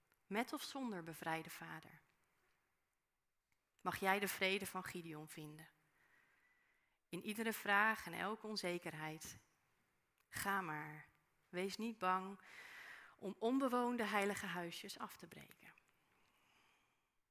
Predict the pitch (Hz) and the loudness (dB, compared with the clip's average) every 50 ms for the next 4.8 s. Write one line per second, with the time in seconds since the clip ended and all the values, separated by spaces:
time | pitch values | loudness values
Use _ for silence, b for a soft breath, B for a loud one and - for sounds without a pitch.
0 | - - - 170 156 165 165 170 175 202 220 226 220 - - - 208 202 - - | -20 -14 -12 -12 -12 -2 6 8 10 10 10 8 6 2 -4 -8 -10 -10 -10 -12
1 | - 180 185 180 - - 156 156 - - - - 139 143 147 160 - - - 160 | -12 -12 -10 -10 -12 -12 -12 -12 -10 -10 -10 -8 -8 -8 -8 -10 -14 -18 -20 -20
2 | - - - _ _ _ _ _ _ _ _ _ _ _ _ _ _ _ _ _ | -20 -20 -20 _ _ _ _ _ _ _ _ _ _ _ _ _ _ _ _ _
3 | _ _ _ _ _ - 165 160 151 - - 175 180 196 214 220 226 - - 208 | _ _ _ _ _ -2 -2 -2 0 -2 -2 0 0 0 0 -2 -4 -6 -8 -10
4 | 196 - - 170 160 165 170 - - - - 151 151 151 151 151 | -10 -8 -4 -4 -4 -4 -4 -6 -10 -12 -10 -10 -10 -12 -14 -18